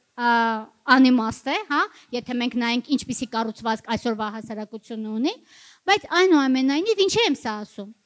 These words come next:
որովհետև եթե մենք նայենք այսպիսի մի հատ աղյուսակ պատկերացրեք, ես միշտ այդ աղյուսակը գծում եմ, ցավոք, այստեղ չունենք գրատախտակ, որ միանգամից դա մտապահվի։ Ուրեմն ավանդական հարսանիք է,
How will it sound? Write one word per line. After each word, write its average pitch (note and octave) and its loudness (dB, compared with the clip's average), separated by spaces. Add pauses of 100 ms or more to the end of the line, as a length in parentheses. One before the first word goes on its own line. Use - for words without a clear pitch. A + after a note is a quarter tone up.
(460)
որովհետև F4+ 0
եթե F4+ 0
մենք F4+ 2
նայենք C4 0
այսպիսի C#4 -4
մի D4+ 2
հատ D4+ -4
աղյուսակ C#4 0
պատկերացրեք, A3+ -8 (260)
ես C#4 0
միշտ F#4+ -4
այդ C4+ -6
աղյուսակը B3 0
գծում A#3 2
եմ, F4+ 0 (420)
ցավոք, C#4+ 2
այստեղ D#4 -4
չունենք B3 0
գրատախտակ, A#3 -2 (260)
որ D4+ 6
միանգամից B3+ 0
դա C4+ -2
մտապահվի։ A3+ -2 (400)
Ուրեմն C#4 0
ավանդական C4+ 2
հարսանիք A#3+ -2
է, A#4 2